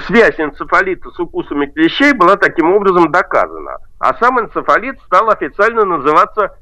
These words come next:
клещевым. С тех пор он так и фигурирует в наших медицинских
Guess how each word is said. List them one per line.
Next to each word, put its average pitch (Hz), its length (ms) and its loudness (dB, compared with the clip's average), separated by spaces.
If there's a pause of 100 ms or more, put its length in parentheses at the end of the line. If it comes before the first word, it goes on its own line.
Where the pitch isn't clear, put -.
(140)
клещевым. 175 720 -2
С - 80 -20
тех 196 240 0
пор 202 240 4
он 143 140 -6
так 170 260 2
и 156 60 -2
фигурирует 143 680 0
в 107 80 -14
наших 143 380 -2
медицинских 117 720 -4